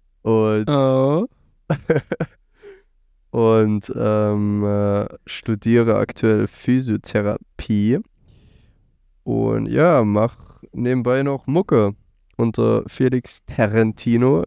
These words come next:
Speaker 1: kann man mich da auch gerne mal auf jeglicher,
Speaker 2: Buchen.
Speaker 1: äh,
Speaker 2: Auf jeglichen Geburtstagen gerne
Speaker 1: auf
Speaker 2: buchen.
Speaker 1: jeglichen Geburtstagen buchen. Äh, das mache ich sehr gerne.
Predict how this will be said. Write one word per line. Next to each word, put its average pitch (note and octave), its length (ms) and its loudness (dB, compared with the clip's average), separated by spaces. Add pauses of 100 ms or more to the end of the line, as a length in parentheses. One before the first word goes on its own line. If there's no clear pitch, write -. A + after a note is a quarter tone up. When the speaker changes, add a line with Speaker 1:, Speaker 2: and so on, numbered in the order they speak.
(120)
Speaker 1:
kann - 180 -4
man B2 180 2
mich B2 180 -4
da B2 80 -2
auch A#2 200 -2
gerne A#2 200 -2
mal A2 320 -2
auf A2 220 -4
jeglicher, A2 720 0
Speaker 2:
Buchen. A#2 80 -12 (960)
Speaker 1:
äh, G2+ 360 -4
Speaker 2:
Auf G2+ 120 -8
jeglichen C#3 440 0
Geburtstagen B2 800 -2 (100)
gerne B2+ 280 0
Speaker 1:
auf A#2+ 100 2
Speaker 2:
buchen. B2+ 100 2
Speaker 1:
jeglichen C3 500 -2 (140)
Geburtstagen A#2 680 -2
buchen. B2+ 460 -6 (420)
Äh, G#2+ 420 0
das - 160 -12
mache A2+ 220 2
ich A2+ 100 -4
sehr A2 160 4
gerne. A2+ 380 0